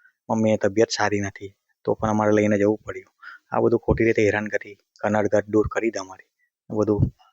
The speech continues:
હવે એની રીતથી જીવે, અમે અમારી રીતે જીવીશું. અમે બે હાથ જોડીને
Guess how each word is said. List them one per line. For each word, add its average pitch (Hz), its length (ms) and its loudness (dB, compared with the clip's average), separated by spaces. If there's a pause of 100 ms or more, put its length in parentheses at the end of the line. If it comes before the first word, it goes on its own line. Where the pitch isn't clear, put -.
(140)
હવે 113 220 4
એની 117 140 6
રીતથી 113 300 2
જીવે, 110 200 4
અમે 104 140 0
અમારી 107 240 2
રીતે 101 260 -8
જીવીશું. 107 420 -10 (380)
અમે 107 300 -8 (160)
બે 110 140 4
હાથ 101 140 0
જોડીને 104 340 2